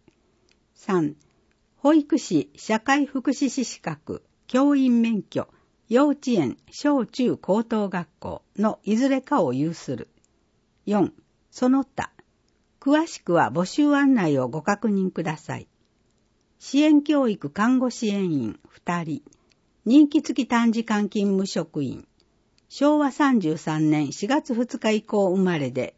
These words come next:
次のすべての条件を満たす方。一、保健師、看護師、または准看護師の資格を有する。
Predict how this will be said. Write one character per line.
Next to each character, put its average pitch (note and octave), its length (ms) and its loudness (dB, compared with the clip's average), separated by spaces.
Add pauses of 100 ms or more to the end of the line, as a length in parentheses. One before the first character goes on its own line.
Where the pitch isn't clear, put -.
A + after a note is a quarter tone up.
次 C#4 300 4
の F#3+ 180 0
す - 160 -2
べ C#4+ 120 2
て F#3+ 140 -2
の D3+ 140 0
条 F3 180 2
件 F#3+ 320 0
を C3 80 -4
満 C#3 180 -2
た E3+ 120 -6
す - 160 -20
方。 - 400 -14 (720)
一、 D#3 420 -6 (520)
保 A#3+ 160 -2
健 C#4 280 4
師、 - 300 -6 (100)
看 B3 300 2
護 F3+ 120 0
師、 - 340 -8
ま F3+ 160 0
た A#3+ 140 0
は D3+ 140 0
准 A3 240 2
看 C4+ 260 2
護 C4 120 0
師 - 120 -6
の D#3 120 -2
資 - 120 -14
格 F3 320 -4
を E3 80 2
有 D#3+ 220 0
す - 240 -12
る。 - 160 -14